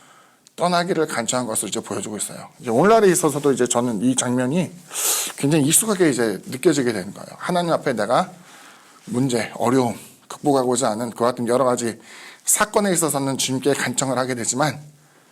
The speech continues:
돼지떼가 몰살당하게 되는 것처럼 내게 적지 않은 손해가 끼쳐지게 될 때에 속으로는 하나님을 위하고 하나님의 뜻을 따르기를 원하지만 나의 이익과 상반됐을 때는 조용히 간청하며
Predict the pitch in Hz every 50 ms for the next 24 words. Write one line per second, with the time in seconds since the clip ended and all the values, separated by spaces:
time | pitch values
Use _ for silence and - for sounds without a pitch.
0 | _ - - - - - - _ _ _ - - 135 143 143 202 180 196 180 165
1 | 170 165 143 113 127 147 151 - 190 175 170 151 156 151 143 139 131 123 123 123
2 | 107 - - 101 107 104 92 - - - 107 123 131 127 139 135 131 - 113 -
3 | - 151 131 131 127 120 - 190 185 175 139 135 131 - 180 175 - 170 160 160
4 | 139 117 113 98 - - 98 95 113 143 151 123 - - - - _ _ - -
5 | - - _ _ _ _ _ _ _ _ _ _ _ _ _ _ _ _ _ _
6 | _ _ _ - _ _ - - - 247 226 226 269 262 240 226 220 214 185 135
7 | 113 101 - - - 220 220 226 220 214 202 202 196 185 156 123 110 101 104 104
8 | 104 101 - - - 123 156 175 170 156 139 127 127 113 107 95 85 - 180 185
9 | 180 175 180 160 151 160 151 175 160 160 156 156 156 120 110 117 107 98 107 113
10 | 104 98 95 113 143 156 160 156 135 120 127 156 151 156 147 143 143 - 180 180
11 | 175 160 170 - 117 - - - - 95 104 151 170 135 - - - - _ _
12 | - _ _ _ - - - 117 123 120 120 113 104 101 104 98 - 110 107 95
13 | 92 107 107 -